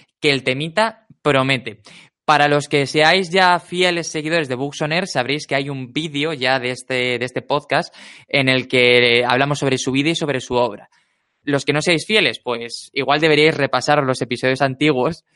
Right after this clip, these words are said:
pero bueno, ya fuera de bromas, pues hoy vamos a hablar no de su ficción, sino de su no ficción, que de todas maneras es la base sobre la que luego construye lo que es su, su ficción en sí, ¿no? Entonces, George Orwell, además de escritor,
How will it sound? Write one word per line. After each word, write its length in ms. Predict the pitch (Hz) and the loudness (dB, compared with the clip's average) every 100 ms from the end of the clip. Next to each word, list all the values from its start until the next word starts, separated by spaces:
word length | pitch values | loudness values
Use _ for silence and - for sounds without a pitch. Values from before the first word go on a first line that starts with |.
| _ - | _ -2
pero 160 | 123 | 2
bueno, 120 | 127 | 2
ya 140 | 123 127 | 2 2
fuera 220 | 139 139 | 2 4
de 100 | 135 | 4
bromas, 340 | 143 147 160 - | 2 2 0 0
pues 200 | 127 120 | -2 0
hoy 140 | 139 | 0
vamos 280 | 143 156 160 | 0 0 0
a 40 | 151 | 0
hablar 360 | 151 160 170 _ _ - | 0 0 -4 _ _ -12
no 240 | 151 170 | -4 -2
de 140 | 180 190 | -2 -4
su 180 | 202 | -6
ficción, 540 | 180 180 - 202 202 202 | -6 -8 -8 -4 -4 -4
sino 260 | - 170 | -4 -2
de 80 | 143 | -2
su 140 | 131 131 | -2 -4
no 160 | 135 | -4
ficción, 500 | 139 120 - 117 110 _ - - | -4 -6 -4 -4 -4 _ -20 -10
que 140 | - 131 | -2 0
de 100 | 123 | 2
todas 240 | 139 143 | 2 0
maneras 460 | 151 147 156 160 143 | 0 0 2 0 -2
es 100 | 139 | -2
la 140 | 143 | 0
base 240 | 139 143 156 | 0 -2 -4
sobre 240 | 165 131 | -2 0
la 100 | 120 | 0
que 140 | - | 0
luego 240 | 117 123 131 | 0 0 0
construye 680 | 135 120 123 120 139 143 - _ _ | -4 -4 -6 -2 0 -2 -6 _ _
lo 180 | 135 127 | -2 0
que 160 | 123 123 | 2 0
es 120 | 127 | 0
su, 460 | 139 131 123 113 120 | 0 0 0 -4 -6
su 140 | 131 | -6
ficción 340 | 123 117 135 | -4 -2 -2
en 120 | 127 117 | -2 -6
sí, 160 | 120 | -12
¿no? 180 | 113 139 | -8 -6
Entonces, 680 | 147 120 127 131 147 160 - _ - - | -6 -6 -10 -4 -4 -4 -8 _ -18 -2
George 300 | 151 151 170 | 0 2 2
Orwell, 240 | 165 175 | 2 4
además 400 | 135 123 123 131 | 2 2 -2 -4
de 80 | 135 | -4
escritor, 560 | 131 135 135 175 196 | -8 -8 -4 -2 -2